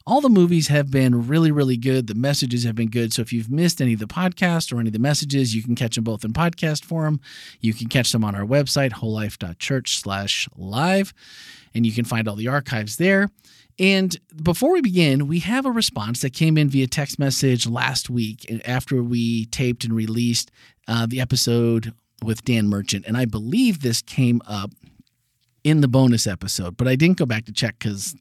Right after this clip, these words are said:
they were a long, <laughs> it was a long episode. So it was either in the regular episode or in the bonus, but I believe it was in the bonus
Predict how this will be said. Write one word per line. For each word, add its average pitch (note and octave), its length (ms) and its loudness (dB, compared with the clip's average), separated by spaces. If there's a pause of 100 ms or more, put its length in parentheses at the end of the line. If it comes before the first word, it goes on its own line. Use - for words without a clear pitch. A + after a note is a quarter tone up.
they A2+ 120 -2
were G#2 120 -4
a F#2+ 80 -6
long, B2+ 160 0 (100)
<laughs> - 100 -4
it E3+ 140 6
was F3 120 2
a E3+ 60 6
long D3 320 4
episode. A#2 460 0
So A#2 200 2 (360)
it D#3 80 -4
was D#3 160 2
either F#3+ 180 6
in D#3+ 220 2
the C#3 100 4
regular G#3 360 4
episode F3 400 2
or - 20 2
in D3+ 80 2
the C3+ 80 2
bonus, C3+ 280 4
but A2+ 120 -2
I A2+ 60 2
believe B2 340 2
it C#3 80 0
was A#2 320 2
in G#2 180 0
the G2+ 80 -2
bonus A#2+ 540 2